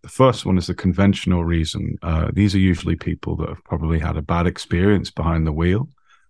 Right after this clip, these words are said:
whether it's driving themselves or whether it's being a passenger or witnessing something. Um, maybe it's someone else having an accident. And, uh, I call it a conventional fear and phobia. You would do, wouldn't you, if you've seen something, experienced something?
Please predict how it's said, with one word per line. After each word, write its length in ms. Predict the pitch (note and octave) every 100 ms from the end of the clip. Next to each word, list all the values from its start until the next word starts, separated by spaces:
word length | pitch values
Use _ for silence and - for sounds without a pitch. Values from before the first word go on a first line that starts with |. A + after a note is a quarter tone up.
| -
whether 340 | F2+ E2 E2
it's 140 | E2 -
driving 440 | E2+ E2 E2 E2
themselves 680 | D#2 D#2 F2+ F#2 D3 F3+ - _ _ _ -
or 180 | F2 E2
whether 300 | E2+ E2 E2
it's 100 | -
being 240 | F#2 D#2+
a 60 | D#2
passenger 640 | - F#2 - G2+ G2 B2 C#3 -
or 160 | F2+ F2+
witnessing 640 | G#2 - G#2 - D#2+ D#2
something. 560 | - - - - - _ _ _ - _
Um, 680 | - F2 E2+ E2 E2 D#2 D2+
maybe 400 | - E2+ E2 E2
it's 100 | -
someone 300 | - - E2+
else 240 | E2 D#2+ -
having 240 | D2+ D#2+
an 60 | D#2
accident. 600 | - - - - B2+ - _
And, 260 | - F2+ F2
uh, 280 | G#2 G2+ F2
I 120 | G2+
call 220 | - C3
it 140 | G2+ -
a 80 | -
conventional 680 | F2+ G2+ G#2 F2+ - F#2
fear 420 | F#2 - - C#3+ D#2+
and 120 | -
phobia. 440 | - A#2 D2 C2 C#2+
You 180 | F#2
would 320 | G2 C3 C#3+ -
do, 240 | D#2 D#2
wouldn't 300 | A2 G2 B1+
you, 120 | C#2+
if 140 | D2 D2+
you've 100 | -
seen 220 | E2+ D#2
something, 400 | - - F#2 F#2
experienced 560 | D#2 - E2 E2 -
something? 400 | - C#2 F2 F#2